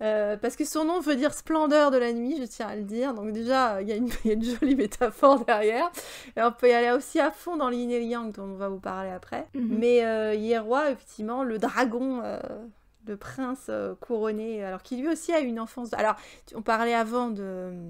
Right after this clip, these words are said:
Speaker 1: de, de, de Wang So et son enfance pourrie, hein, parce qu'il a été, lui, il a été défiguré par sa mère, donc il a été bien bousillé par sa famille, comme notre Kylo Ben, et donc Ye Roi, euh,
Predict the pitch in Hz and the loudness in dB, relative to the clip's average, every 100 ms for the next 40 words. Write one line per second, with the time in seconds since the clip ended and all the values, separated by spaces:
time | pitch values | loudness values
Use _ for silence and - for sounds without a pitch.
0 | 175 - 196 196 196 196 190 190 190 196 | -16 -18 -8 -6 -4 -4 -4 -6 -4 -2
1 | 214 220 - 254 233 202 185 185 - 202 | -2 -4 -4 0 0 0 -4 -6 -8 -10
2 | 190 - 202 - - 240 302 233 - 220 | -10 -10 -14 -12 -8 -4 -2 -4 -6 -6
3 | 190 - 269 254 220 190 208 - 208 233 | -6 -4 -2 -2 -4 -8 -8 -10 -8 -6
4 | 247 214 - 214 214 214 185 160 165 - | -6 -8 -6 -6 -4 -6 -8 -10 -12 -6
5 | 196 202 254 233 226 226 233 220 190 190 | -6 -2 -2 -2 -6 -2 -2 -4 -10 -12
6 | 185 190 196 247 302 196 - 226 220 180 | -10 -8 -6 -6 -4 -6 -4 -2 -2 -6
7 | - 202 190 185 - 185 - 175 190 190 | -10 -8 -6 -6 -8 -8 -8 -8 -6 -2
8 | 254 302 - 214 202 214 202 220 240 233 | -2 -2 -4 -4 -4 -6 -6 -2 -2 2
9 | 240 226 196 - 190 | 2 2 0 -8 -14